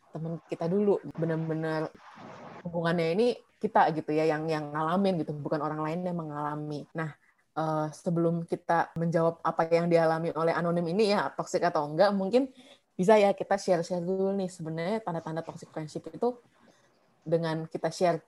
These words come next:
tanda-tanda yang merupakan toxic friendship, jadi Venusian yang ngedengerin juga bisa menilai ya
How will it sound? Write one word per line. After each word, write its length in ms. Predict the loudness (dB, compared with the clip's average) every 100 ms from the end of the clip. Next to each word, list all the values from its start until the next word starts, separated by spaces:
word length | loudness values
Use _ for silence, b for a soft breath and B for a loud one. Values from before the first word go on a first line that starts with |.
| _
tanda-tanda 560 | -4 -4 -4 -6 -2 0
yang 320 | 0 -4 -6 -12 _ -10
merupakan 400 | -8 -8 -8 -8
toxic 240 | -10 -10 -8
friendship, 400 | -6 -2 -2 -2 _ _ -6
jadi 160 | 0 0
Venusian 400 | -2 -6 -6 -6
yang 140 | -6
ngedengerin 340 | -6 -2 -2
juga 240 | 0 0 0 B B B -2
bisa 220 | 0 0 -4 -6
menilai 460 | -2 4 6
ya 40 | 6